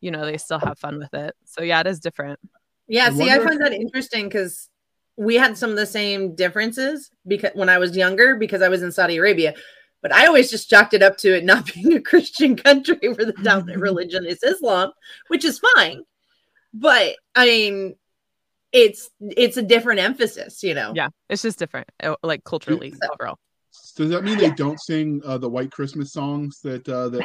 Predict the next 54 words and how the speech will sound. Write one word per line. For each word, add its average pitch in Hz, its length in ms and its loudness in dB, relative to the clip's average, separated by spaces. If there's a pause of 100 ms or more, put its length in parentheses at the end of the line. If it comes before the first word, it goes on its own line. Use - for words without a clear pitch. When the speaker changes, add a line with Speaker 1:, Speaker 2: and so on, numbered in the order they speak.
(120)
Speaker 3:
that 123 120 -12
they 120 120 -8
sing 123 240 -10
in 120 80 -8
snowier 120 460 -10
climes? 127 400 -12 (140)
I - 40 -18
mean, 127 140 -8
is 117 80 -12
that 127 100 -8
just 139 160 -10
weird 135 280 -2
to 143 80 -8
sing 139 220 -4
it 139 120 -4
in 127 80 -12
the 123 60 -8
middle 120 180 -6
of 117 100 -6
a 113 40 -10
desert? 127 420 -6 (540)
Speaker 2:
I 202 100 6
would 233 160 2
Speaker 1:
I 339 60 4
Speaker 2:
think 240 160 2
Speaker 1:
don't - 20 0
Speaker 2:
it 202 100 0
would 185 200 -4
be. 156 280 -10 (960)
Speaker 1:
Sarah, 370 600 -2
I 254 80 -8
don't, 320 260 -6 (120)
I 208 100 -6
mean, 190 240 -6
I'm 180 140 -12
sure 196 200 -10
they 170 120 -6
probably 165 400 -8
sing 160 180 -16
some 165 180 -14
of 160 120 -14
'em, 160 120 -14
but 165 120 -10
I 190 80 -8
know 190 120 -8
her 175 140 -8
kids 165 320 -10
are, 165 80 -10
like, 156 160 -10
obsessed 156 500 -8
with 160 120 -14
seeing 151 280 -12
the 147 60 -16
snow. 147 500 -10